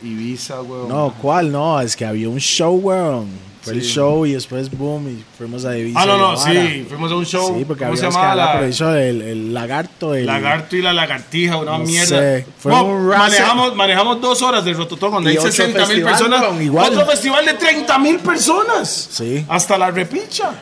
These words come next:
Speaker 2: Pero un puro
Speaker 1: Cantamos ahí
Speaker 2: de
Speaker 1: y jala-,
Speaker 2: todo,
Speaker 1: y
Speaker 2: de
Speaker 1: jalamos
Speaker 2: todo había.
Speaker 1: para, y jalamos para,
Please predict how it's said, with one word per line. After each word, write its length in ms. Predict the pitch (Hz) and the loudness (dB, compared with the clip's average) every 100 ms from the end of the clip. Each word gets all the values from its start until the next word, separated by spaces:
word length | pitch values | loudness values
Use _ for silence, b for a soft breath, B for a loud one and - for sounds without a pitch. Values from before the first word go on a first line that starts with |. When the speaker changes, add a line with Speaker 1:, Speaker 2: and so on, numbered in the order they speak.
| - | -10
Speaker 2:
Pero 320 | 170 165 160 139 | -2 0 0 0
un 180 | 175 175 | -2 0
puro 180 | 190 196 | 2 4
Speaker 1:
Cantamos 360 | 208 226 247 | 4 4 4
ahí 120 | 233 240 | 4 4
Speaker 2:
de 60 | |
Speaker 1:
y 40 | 247 | 4
jala-, 200 | 202 190 | 4 4
Speaker 2:
todo, 240 | 151 113 175 | 2 -4 -2
Speaker 1:
y 60 | |
Speaker 2:
de 60 | 180 | 0
Speaker 1:
jalamos 420 | 160 196 185 143 | 2 2 2 2
Speaker 2:
todo 100 | 156 | 2
había. 120 | 196 - | 4 2
Speaker 1:
para, 120 | 151 160 | 0 -2
y 40 | |
jalamos 400 | 147 147 151 165 | -2 0 -2 -4
para, 540 | - 170 160 143 123 | -4 0 2 2 0